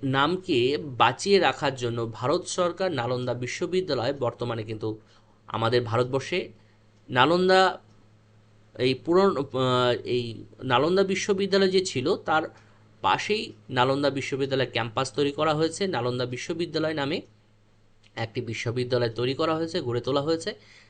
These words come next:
সেখানে কিন্তু শিক্ষাক্রম কিন্তু চালু হয়ে গেছে। কিছুদিন আগেই আমরা কিন্তু খবরে দেখেছি নালন্দার যে ধ্বংসাবশেষ জায়গাটা আছে তার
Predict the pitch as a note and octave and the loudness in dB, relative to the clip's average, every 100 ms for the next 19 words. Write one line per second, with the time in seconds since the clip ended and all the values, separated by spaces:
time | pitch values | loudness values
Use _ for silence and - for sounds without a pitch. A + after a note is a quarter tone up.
0 | _ - B2+ A2+ A#2 A2+ A#2+ B2+ G3+ - | _ -10 -8 -6 -8 -6 -8 -4 -6 -6
1 | A2 - G#2 - A2 G#2+ A2 A#3+ - A2+ | -12 -8 -8 -6 -8 -8 -6 -6 -6 -6
2 | A2 A2+ G#2 G#2 G2+ G2 - - A2+ B2+ | -4 -4 -2 -4 -6 -8 -10 -10 -10 -8
3 | B2 A#2+ A#2 D3+ G#3 D#3+ D3 C#3+ C#3 - | -4 -4 -2 0 0 -2 -6 -8 -12 -6
4 | A2 A#2 A2+ A2+ C3+ - A3 - - - | -4 -4 -4 -6 -6 -6 -8 -8 -20 -20
5 | - - A#2 B2 E3+ F#3+ G3 F#3 F3+ A2+ | -20 -8 0 2 4 4 2 2 0 -2
6 | A#2 A#2+ F3 E3+ - D#3+ - C3+ A2+ A2+ | -6 -4 -4 -4 -4 -8 -10 -4 -2 0
7 | B2 A2+ G2+ D#3+ E3 F#3 | 0 -2 -2 -6 -4 -4